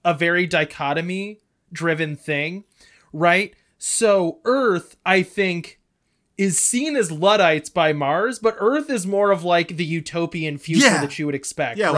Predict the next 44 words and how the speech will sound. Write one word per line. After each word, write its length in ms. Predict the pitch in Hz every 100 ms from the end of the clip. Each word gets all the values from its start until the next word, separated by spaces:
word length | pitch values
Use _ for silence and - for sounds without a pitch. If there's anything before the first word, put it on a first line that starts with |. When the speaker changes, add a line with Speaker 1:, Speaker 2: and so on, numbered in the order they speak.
| 151
Speaker 1:
right? 80 | -
Speaker 2:
so 120 | 175
the 100 | 156
white 220 | 147 180
Speaker 1:
So 80 | 226
I 60 |
like 180 | 208 226 165
Speaker 2:
pristine 40 | 320 311
Speaker 1:
the 60 |
idea 180 | 240 254
Speaker 2:
city. 140 | 254 233
Speaker 1:
that 80 | 190
Earth 280 | 208 226
is, 200 | 247 196
like, 340 | 208 185 175 - - - 147
big 600 | 139 233 233 233 214 240 - _ _
skyscrapers 920 | - - 196 208 - 220 202 208 202 175
with, 140 | 185
like, 260 | 175 165 -
solar 440 | - 208 196 196
panels 460 | 196 196 185 185 175
on 140 | 175
the 80 | 175
sides, 560 | - 175 165 165 170 190
and, 140 | 170
like, 220 | 170 165
they 120 | 190 170
have, 240 | 180 170
like, 280 | 175 170 -
built-in 440 | 180 180 185 175
arboretums 1120 | 175 165 165 160 156 160 165 160 160 160 165
for, 140 | - 160
like, 260 | 147 139
food 420 | - - 226 220 185
growth. 280 | 214 208 202
Speaker 2:
Yeah. 320 | 185 120 113 - _ _ _ _ 190
Speaker 1:
Um, 440 | 180 170 156 143 _ _ _ _ - 214
but 180 | 240
really 260 | 269 269 233
dense, 580 | 165 190 190 202 208 -
but 160 | 202
it's 120 | 190 214
all, 200 | 190 185
like, 280 | 175 170